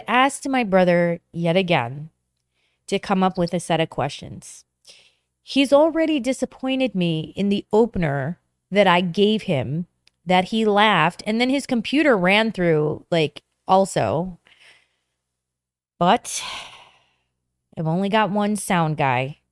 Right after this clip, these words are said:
and he's an unpaid sound guy, and he's also my question guy, who spent about twenty minutes checking his own audio for someone who didn't even want to talk when he first got here.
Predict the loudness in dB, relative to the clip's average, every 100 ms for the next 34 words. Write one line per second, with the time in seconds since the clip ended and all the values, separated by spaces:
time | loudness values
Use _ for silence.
0 | _ _ _ -6 -4 -2 -2 0 -2 -4
1 | -4 -4 -4 -4 -4 -2 -2 -2 -4 -8
2 | _ _ _ _ -2 -2 -2 -6 -8 -4
3 | -2 -2 -4 -6 -8 -6 -10 -8 -8 -8
4 | -10 -14 _ _ _ _ _ _ _ -2
5 | -2 0 -2 0 0 2 2 -2 -4 -2
6 | 0 2 2 0 -2 -4 -2 -2 0 -2
7 | -2 2 4 2 2 2 2 2 -2 -4
8 | -8 -18 _ _ _ _ -20 _ -4 -2
9 | 0 0 0 0 0 0 0 0 -2 -6
10 | -10 -16 -14 -14 -16 -20 _ _ _ -6
11 | -6 -6 -8 -8 -10 -10 -12 -12 -10 -14
12 | -14